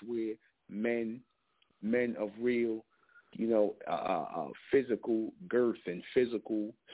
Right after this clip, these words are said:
strength, you know, and testosterone operate from. They usually will play sports like football, baseball, basketball, things like that.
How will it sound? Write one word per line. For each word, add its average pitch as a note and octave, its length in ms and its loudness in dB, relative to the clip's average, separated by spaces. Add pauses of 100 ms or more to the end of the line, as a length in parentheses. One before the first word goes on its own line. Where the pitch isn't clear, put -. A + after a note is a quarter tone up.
strength, B2+ 320 -2 (460)
you G#2+ 80 0
know, A2 380 2
and F#2+ 160 -2 (120)
testosterone A#2 840 0
operate A2+ 560 2
from. F#2+ 180 0
They G2+ 60 4
usually G#2+ 320 2
will G#2+ 140 4
play B2+ 360 4
sports - 380 4
like F#2+ 140 -2 (120)
football, G2+ 640 2 (280)
baseball, G2+ 640 6
basketball, G2+ 880 0
things G#2+ 260 -4
like G#2 260 -4
that. A2+ 160 -4